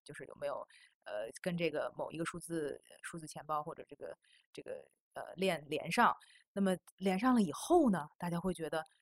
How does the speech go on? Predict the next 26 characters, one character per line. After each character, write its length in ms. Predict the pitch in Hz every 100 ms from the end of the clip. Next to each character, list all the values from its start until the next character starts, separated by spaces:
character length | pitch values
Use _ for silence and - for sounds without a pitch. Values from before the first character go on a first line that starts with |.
| _ _
那 120 | 233
这 120 | 220 240
个 100 | 214
作 160 | 247
品 180 | 202 160 160
我 100 | 160
变 160 | 202
成 80 | 180
了 80 | 196
一 40 |
串 180 | 208 208
数 160 | - 196
字 140 | 202
之 100 | 214
后， 160 | 214 214
那 160 | 214
我 100 | 175
的 100 | -
作 140 | - 285
品 140 | 175
还 140 | -
重 180 | 147 143
要 80 | 135 -
吗？ 80 | - _ _ _ _ _ _ _ _ _
就 140 | - 214
是 180 | 202